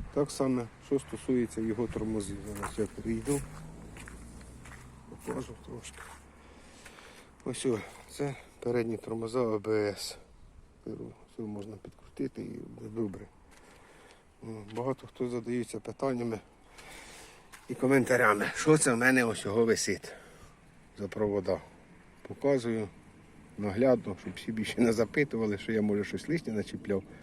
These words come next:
Це просто в мене зарядка. Коли мотоцикл стоїть довго, я собі так до акумулятора таке причепив.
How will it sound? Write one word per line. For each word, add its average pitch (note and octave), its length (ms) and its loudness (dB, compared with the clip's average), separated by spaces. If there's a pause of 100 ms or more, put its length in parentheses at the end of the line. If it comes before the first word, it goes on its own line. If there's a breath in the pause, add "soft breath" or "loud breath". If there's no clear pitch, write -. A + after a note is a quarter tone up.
(560 loud breath)
Це - 100 -4
просто A#2+ 340 -2
в - 20 4
мене A2+ 280 2 (280)
зарядка. G#2+ 520 2 (540 loud breath)
Коли A2+ 160 2
мотоцикл G#2 520 -2
стоїть A2+ 300 -2
довго, C3+ 380 4 (920 loud breath)
я - 60 -20
собі - 180 -8
так G#2+ 180 0
до G#2+ 100 2
акумулятора A2 640 4
таке - 240 -6
причепив. C#3 520 -2